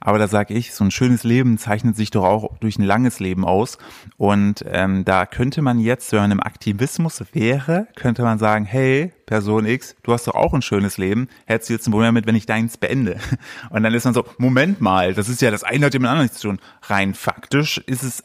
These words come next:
eigentlich derselbe Vergleich, nur natürlich in einer anderen Rolle. <laughs> Und, ähm, ein schönes Leben, wie gesagt, setzt sich durch ein langes Leben meiner Meinung nach raus. Und das nur zu beenden,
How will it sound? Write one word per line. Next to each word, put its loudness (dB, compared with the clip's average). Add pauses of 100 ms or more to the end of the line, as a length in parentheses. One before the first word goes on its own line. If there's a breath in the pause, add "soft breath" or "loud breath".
eigentlich 0
derselbe 0
Vergleich, -2
nur 0
natürlich -4
in 0
einer 0
anderen 0
Rolle. 2 (240 loud breath)
<laughs> -16
Und, 0
ähm, -2 (200)
ein 0
schönes 0
Leben, 0
wie 0
gesagt, 0
setzt -2
sich -4
durch -4
ein 0
langes 0
Leben -2
meiner 0
Meinung 0
nach -2
raus. 0 (260 loud breath)
Und -2
das 0
nur 0
zu -6
beenden, 0